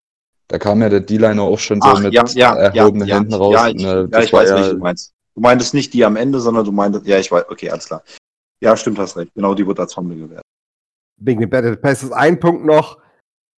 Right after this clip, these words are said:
Speaker 3: dann, dann, dann behalte ich jetzt mal auch mal kurz die Klappe. Äh, wir haben jetzt in dieser Saison sieben Batted Passes. Äh, und damit sind wir klar auf Platz eins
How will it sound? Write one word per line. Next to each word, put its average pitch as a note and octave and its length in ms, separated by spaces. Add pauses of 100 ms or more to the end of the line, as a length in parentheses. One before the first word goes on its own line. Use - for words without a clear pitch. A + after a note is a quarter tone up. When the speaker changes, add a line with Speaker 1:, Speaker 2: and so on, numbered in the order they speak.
(220)
Speaker 3:
dann, A#2+ 260 (140)
dann, C3+ 280
dann C3+ 200
behalte D#3 340
ich C#3 60
jetzt C3 120
mal C3+ 100
auch C3 120
mal B2 160
kurz - 220
die G#2+ 80
Klappe. B2 420 (440)
Äh, A#2+ 300
wir A2+ 120
haben B2+ 100
jetzt C#3 180
in C#3 80
dieser A#2+ 300
Saison A2+ 300
sieben B2 440
Batted A2+ 360
Passes. A2+ 560 (1600)
Äh, G#2 180
und G#2+ 480
damit A2 220
sind A#2+ 80
wir A2+ 80
klar G#2+ 240
auf A#2+ 180
Platz - 280
eins A#2 440